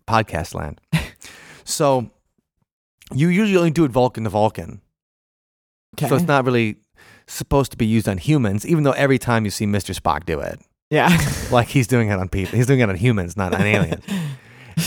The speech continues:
Speaker 1: And so basically he puts his hands on your head and then stares at you really intensely
Speaker 2: Yeah.
Speaker 1: for, like, a minute. And then your minds meld.
Speaker 2: So he can pick up whatever you're, you're thinking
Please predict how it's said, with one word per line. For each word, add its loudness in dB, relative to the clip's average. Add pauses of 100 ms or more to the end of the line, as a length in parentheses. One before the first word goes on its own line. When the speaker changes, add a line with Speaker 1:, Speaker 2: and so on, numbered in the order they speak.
(420)
Speaker 1:
And 2 (360)
so 2
basically 0 (180)
he -12
puts 0
his -2
hands 2
on 4
your 4
head 0 (1040)
and 0
then 2
stares 2
at 4
you 2
really 4
intensely 2
Speaker 2:
Yeah. -2
Speaker 1:
for, -4
like, 0
a 0
minute. 0 (800)
And 2
then 2
your 0
minds 0
meld. -8 (960)
Speaker 2:
So 2
he 6
can 2 (180)
pick 2
up 2
whatever 2
you're, -2
you're 0
thinking -4